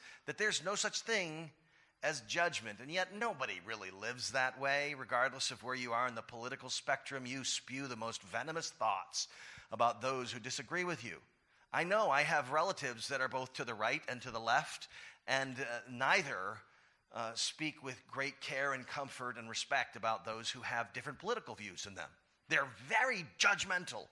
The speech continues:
especially those who claim there is no judgment in the world. So I want to address something and then give you a couple of thoughts about this something. And, and here's my first thought for us this morning from our text, and that is,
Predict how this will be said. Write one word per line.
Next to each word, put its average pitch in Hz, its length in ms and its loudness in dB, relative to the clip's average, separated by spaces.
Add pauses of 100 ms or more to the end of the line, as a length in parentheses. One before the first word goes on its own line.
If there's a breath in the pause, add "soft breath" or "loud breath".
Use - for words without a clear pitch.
(640 soft breath)
especially 165 420 2
those 135 220 0
who 139 80 -6
claim 120 480 -4 (420 loud breath)
there 117 240 4
is 123 340 -2
no 117 300 0
judgment 101 600 -2 (240)
in 110 100 -6
the 104 80 -4
world. 101 480 -6 (800 soft breath)
So 196 320 8 (480)
I 220 160 12
want 233 260 6
to 170 360 0 (100)
address 156 400 10
something 165 480 4
and 151 100 0
then 160 260 0 (420)
give 170 160 2
you 165 80 2
a - 20 -8
couple 165 260 2
of 131 100 -6
thoughts 170 360 6
about 143 580 4
this - 320 -2
something. 127 680 4 (460 loud breath)
And, 139 220 4
and 143 140 4
here's 180 200 6
my 147 100 4
first 160 320 0
thought 156 280 6
for 139 200 0
us - 80 -4
this 131 200 -4
morning 143 260 0
from 131 180 -2
our 123 100 4
text, 147 540 6
and 135 100 -4
that 139 140 4
is, 135 240 2